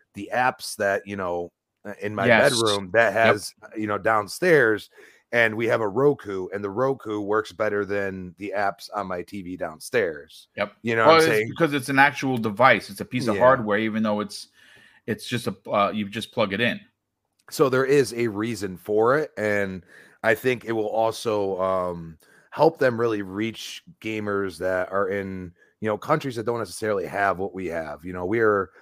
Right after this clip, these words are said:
Speaker 1: very fortunate. So, you know, what these countries that really, you know, they, they use, like, their phones are, like, five, six years older than what we have now and stuff like that. Like, that little stick,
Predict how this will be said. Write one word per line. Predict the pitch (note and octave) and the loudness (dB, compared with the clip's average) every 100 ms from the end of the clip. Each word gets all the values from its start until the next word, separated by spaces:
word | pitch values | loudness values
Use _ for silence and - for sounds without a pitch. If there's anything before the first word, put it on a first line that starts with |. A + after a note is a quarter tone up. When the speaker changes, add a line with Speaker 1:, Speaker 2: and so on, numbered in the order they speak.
| _ | _
Speaker 1:
very | A2 G#2 | 0 2
fortunate. | D#2+ G#2+ G#2 - E2 D2+ - | 0 -2 -2 -2 -12 -14 -10
So, | - F#2+ F2 E2 _ _ _ _ _ | -4 0 0 -4 _ _ _ _ _
you | A2 G#2 | -6 -2
know, | F2+ F#2 - _ - | 0 -2 -6 _ -4
what | G#2+ G#2 _ _ _ | 0 0 _ _ _
these | G#2+ G#2+ | -10 -6
countries | - A#2+ G#2 G2+ | -2 -2 -4 -6
that | G2+ G2 F2+ | -4 -4 -4
really, | G#2+ G#2+ G#2 | -2 0 -2
you | G#2 G2 | -4 -4
know, | F#2 F2+ | -4 -4
they, | F2+ - - | -6 -10 -16
they | F#2+ F2+ E2+ | -12 -12 -12
use, | G2 G2+ F#2 | -8 -8 -6
like, | F#2 D#2+ - _ | -8 -8 -14 _
their | G2+ B2 | -2 0
phones | - C#3+ C3 A#2+ A2 | 8 8 8 2 0
are, | |
like, | G#2+ G2+ F#2 - _ _ | 0 0 -4 -20 _ _
five, | _ C3 A#2 A2 G#2 | _ 4 6 4 0
six | C3 - - | -6 -6 -6
years | A#2 A#2 G2+ | -2 -2 0
older | A#2 A#2+ G#2+ G#2 | 2 2 2 0
than | G2 G2 | 0 -2
what | G2 G#2 | -4 -4
we | G#2+ F2 | -6 -2
have | G#2+ F#2+ | 0 0
now | F#2+ G#2 G2 F2+ F2 | 0 0 0 0 -4
and | F2+ | -8
stuff | - A2 | -6 -4
like | A2+ G2+ | -4 -4
that. | G2 G2+ F2+ - - - | 0 0 0 -6 -12 0
Like, | A2+ F#2 G2 | 0 0 -2
that | A#2+ B2+ B2+ | 0 0 0
little | B2+ A2+ | -2 -2
stick, | - - C3 G#2 _ | -4 0 2 0 _